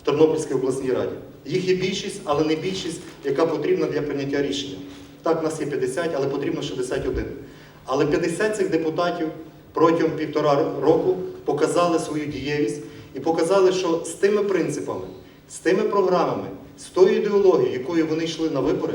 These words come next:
а тобто ми йшли на вибори, ми цю ідеологію, ці принципи відстоюємо, і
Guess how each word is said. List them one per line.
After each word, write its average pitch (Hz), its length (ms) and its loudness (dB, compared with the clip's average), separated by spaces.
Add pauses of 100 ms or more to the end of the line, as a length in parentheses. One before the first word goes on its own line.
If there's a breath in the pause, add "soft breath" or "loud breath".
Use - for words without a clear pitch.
(160)
а - 120 -10
тобто - 200 -6
ми 151 180 2
йшли - 280 -2
на 120 80 -2
вибори, 127 340 -2 (840 loud breath)
ми 196 360 0 (180)
цю 170 140 2
ідеологію, 147 600 0
ці 151 100 -6
принципи 143 500 -4 (260)
відстоюємо, 180 640 -2 (640 loud breath)
і 160 220 4